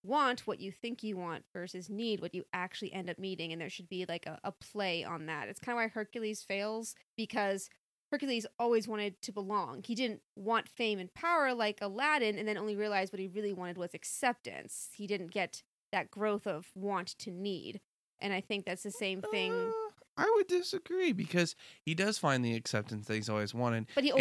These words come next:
Speaker 2: he
Speaker 1: always
Speaker 2: found
Speaker 1: wanted
Speaker 2: the ex-
Speaker 1: that.
Speaker 2: yeah, but then he found the acceptance that he needed, too, with he,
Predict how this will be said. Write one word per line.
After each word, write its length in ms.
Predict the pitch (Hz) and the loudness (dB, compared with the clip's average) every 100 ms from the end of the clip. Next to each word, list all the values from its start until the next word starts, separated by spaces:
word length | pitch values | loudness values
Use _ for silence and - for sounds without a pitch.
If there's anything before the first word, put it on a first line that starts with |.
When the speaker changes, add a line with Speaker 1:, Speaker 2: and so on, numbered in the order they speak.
| 131 | 8
Speaker 2:
he 60 | |
Speaker 1:
always 80 | 117 | 10
Speaker 2:
found 200 | 147 143 | 10 12
Speaker 1:
wanted 20 | |
Speaker 2:
the 100 | 135 120 | 10 6
ex- 300 | 113 - - | 4 0 2
Speaker 1:
that. 80 | |
Speaker 2:
yeah, 200 | 156 220 | 4 4
but 260 | 117 123 113 | 6 4 6
then 120 | 139 | 6
he 80 | 131 | 6
found 320 | 135 127 117 | 6 4 4
the 100 | 117 | 2
acceptance 800 | 104 - 151 147 113 107 - - - | 0 2 2 2 0 -2 -2 -4 -4
that 160 | 117 104 | -4 -2
he 100 | 104 | -2
needed, 520 | 107 151 147 - - - | 2 4 4 0 -10 -6
too, 360 | - 170 123 - _ - - | 2 2 2 -2 _ -16 2
with 380 | 120 110 - - _ - | 4 4 2 -16 _ -6
he, 240 | 127 131 | 2 2